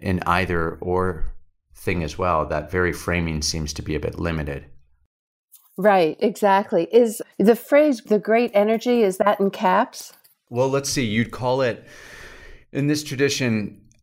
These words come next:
Speaker 1: I mean, in a lot of Indian, especially tantric traditions, there's a word, you know, Shakti, and it really refers to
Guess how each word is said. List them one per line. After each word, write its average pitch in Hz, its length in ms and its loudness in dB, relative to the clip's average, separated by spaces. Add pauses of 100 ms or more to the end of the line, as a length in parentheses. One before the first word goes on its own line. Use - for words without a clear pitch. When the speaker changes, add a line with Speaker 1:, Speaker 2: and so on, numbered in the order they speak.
Speaker 1:
I 135 240 -2
mean, 160 180 0
in 165 140 0
a 151 40 2
lot 127 240 2
of 117 100 -2
Indian, 107 540 0
especially - 380 0
tantric 104 460 -2
traditions, 95 500 -2
there's 98 220 -2
a 98 80 2
word, 92 520 -2
you 104 120 -2
know, 95 160 0
Shakti, 92 600 -2
and 87 120 0
it - 80 -4
really 101 500 -2
refers 90 680 -2
to 85 640 -2